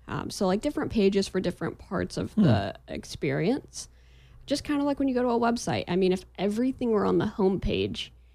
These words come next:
Speaker 1: it, it would just feel very overwhelming.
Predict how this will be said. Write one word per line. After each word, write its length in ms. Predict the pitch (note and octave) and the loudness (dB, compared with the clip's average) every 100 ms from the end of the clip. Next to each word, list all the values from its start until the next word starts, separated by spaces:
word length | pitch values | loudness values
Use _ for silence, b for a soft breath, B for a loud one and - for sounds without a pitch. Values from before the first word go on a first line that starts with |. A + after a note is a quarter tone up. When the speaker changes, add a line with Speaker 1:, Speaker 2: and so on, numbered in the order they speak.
| - - | -20 -6
Speaker 1:
it, 220 | E3+ F3 - - | -2 -2 -4 -2
it 80 | G3 | 2
would 120 | F#3+ | 2
just 160 | F#3 | -2
feel 200 | - F#3 | -6 -10
very 440 | - F#2+ F#2+ D2+ - | -8 -6 -6 -6 -6
overwhelming. 720 | - - C#2+ - - - | -6 -6 -6 -6 -6 -8